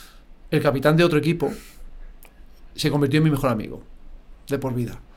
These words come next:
Y, y ese amigo, eh, ha seguido su etapa como entrenador. Actualmente es entrenador del Atlético de Madrid juvenil.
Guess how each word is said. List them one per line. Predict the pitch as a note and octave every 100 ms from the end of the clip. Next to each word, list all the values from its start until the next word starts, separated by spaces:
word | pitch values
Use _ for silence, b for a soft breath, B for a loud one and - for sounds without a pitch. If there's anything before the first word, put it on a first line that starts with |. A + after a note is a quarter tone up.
| b b b - - - - - -
Y, | D#3+ D3+ C#3+ C#3 C3+ C3+ C3 B2+ B2 A#2+ A#2
y | C#3 D3
ese | D3 D#3+
amigo, | D#3 E3 D#3+ B3 - - - - -
eh, | C3+ C3+ B2+ B2 A#2+ A#2 F2+ -
ha | B2
seguido | - B2+ C#3 D3 D3 - -
su | - B2+ B2 A#2+ B2
etapa | B2 C#3 - -
como | B2
entrenador. | A#2+ A#2 G#2+ A2+ B2 - - - - -
Actualmente | B2+ A#2+ D#3+ F3
es | F3
entrenador | D#3+ C#3 C#3+
del | C#3+
Atlético | C3+ C#3
de | C3
Madrid | B2 C3
juvenil. | B2 A#2 A#2